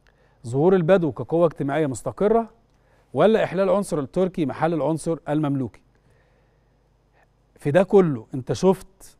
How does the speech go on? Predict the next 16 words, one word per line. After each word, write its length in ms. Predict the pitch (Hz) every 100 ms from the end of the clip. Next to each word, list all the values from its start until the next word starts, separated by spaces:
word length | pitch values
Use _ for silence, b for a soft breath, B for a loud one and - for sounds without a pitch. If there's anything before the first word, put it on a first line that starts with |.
| _ -
عنصر 340 | 151 170 175
تركي 380 | 143 190 185 135
مكان 300 | 113 156 160
العنصر 440 | 160 151 175 175
المملوكي؟ 560 | 156 151 151 190 233 214 _ _ _ _ _ _ _
هنا 80 | 120
بيتكلم 400 | 113 104 151 147
على 200 | 120 127
أثر 180 | 151 143
التحولات 400 | 123 117 127 147
الاقتصادية 480 | 139 - 127 123 127
مش 160 | 101
الاجتماعية. 540 | 117 107 113 110 120 104 _ _ _ _ _ _ _ _ _ _ _ _ _ _ _ _ _ _ _ _ -
برافو، 400 | 123 156 117 90 _ _ _ _ -
اختيارك 420 | - 127 131 135
صح. 420 | 165 147 -